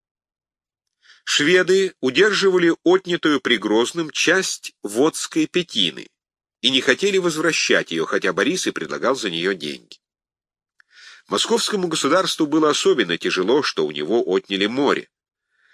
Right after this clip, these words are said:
В январе тысяча пятьсот девяностого года началась война. Самого царя взяли в поход, находя полезным, чтобы он был при войске. Шведы действовали плохо.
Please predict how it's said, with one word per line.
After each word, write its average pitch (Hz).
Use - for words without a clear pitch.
В 80
январе 175
тысяча 190
пятьсот 135
девяностого 92
года 180
началась 98
война. 73
Самого 160
царя 139
взяли 104
в -
поход, 135
находя 101
полезным, 131
чтобы 69
он 113
был 92
при 92
войске. 71
Шведы 196
действовали 160
плохо. 101